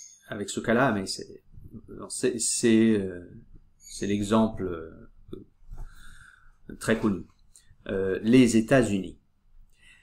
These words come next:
Euh, un autre exemple, euh, un autre cas d'ailleurs,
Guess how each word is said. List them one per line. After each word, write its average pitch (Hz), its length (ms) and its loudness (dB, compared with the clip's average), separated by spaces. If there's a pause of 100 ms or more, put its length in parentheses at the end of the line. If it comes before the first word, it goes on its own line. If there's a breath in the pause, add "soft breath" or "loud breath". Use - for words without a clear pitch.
(460 soft breath)
Euh, 120 380 6
un 143 160 6
autre 147 220 4
exemple, 110 580 4 (260)
euh, 101 280 -2
un 101 100 2
autre 110 220 0
cas 104 280 -2
d'ailleurs, 92 380 -6